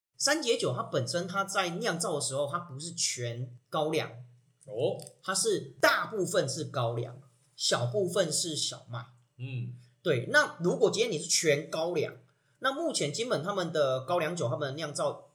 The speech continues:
Speaker 1: 现在啊，几乎都是半糯性高粱。哦，所谓半糯性就是它有，高粱目前有两种，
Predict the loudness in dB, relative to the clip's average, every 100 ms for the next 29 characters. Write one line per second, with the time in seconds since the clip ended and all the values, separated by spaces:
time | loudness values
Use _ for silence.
0 | _ 4 6 6 4 2 2 -4 -16 _
1 | _ 0 2 2 0 0 2 2 4 2
2 | 0 -2 -8 -20 _ 0 2 2 0 0
3 | -2 -4 -4 -4 -4 -6 -10 _ _ -4
4 | -4 2 4 4 0 -2 -2 0 2 2
5 | 0 -2 -20 _ 0 4 4 2 2 2
6 | 2 0 0 0 -2